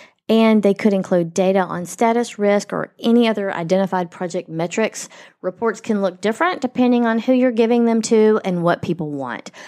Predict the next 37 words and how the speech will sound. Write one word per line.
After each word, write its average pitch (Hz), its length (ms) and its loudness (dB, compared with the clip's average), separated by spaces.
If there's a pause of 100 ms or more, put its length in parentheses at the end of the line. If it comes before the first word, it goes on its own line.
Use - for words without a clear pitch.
(220)
But - 360 0 (340)
you 202 260 0
will 202 120 -4
be 175 100 0
doing 170 240 2
a 170 100 2
lot 165 180 2
of 220 60 0
reporting 185 500 0
as 160 120 -4
a 165 40 -2
project 196 400 0
manager 175 440 -4
to 180 120 -4
make 175 200 0
sure 262 180 -2
that - 160 -2
people 214 380 2
are 175 120 -4
informed. 185 540 -2 (1600)
Number 262 240 4
fourteen, 160 680 0
managing 226 540 2
risk. 135 360 -10 (800)
During 233 300 2
planning, 208 540 0 (320)
you'll 185 180 2
work 196 220 2
with 240 80 0
the 247 60 0
project 220 360 0
team 202 220 0
to 202 100 -2
identify 185 460 0
potential 202 880 -2
project 190 640 0
risk. 202 600 0